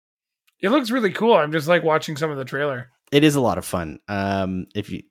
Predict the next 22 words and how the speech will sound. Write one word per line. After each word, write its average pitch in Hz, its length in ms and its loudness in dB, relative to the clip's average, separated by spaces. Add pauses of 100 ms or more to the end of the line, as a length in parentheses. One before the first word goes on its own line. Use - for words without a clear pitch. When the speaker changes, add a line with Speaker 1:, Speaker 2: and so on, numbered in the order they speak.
Speaker 2:
if 98 140 -10
you 92 60 -2
can 92 120 0
get 107 160 4
it - 60 2
for - 100 -4
cheap, - 480 -2
I 87 80 0
would 90 160 2
say 87 560 2
it's - 200 -6
worth 87 280 0
it. 123 160 4
I 98 60 2
don't 95 160 2
know 98 80 4
what 95 120 4
the 90 60 -2
price - 320 -2
is 95 100 0
gonna 90 180 0
be 92 400 -4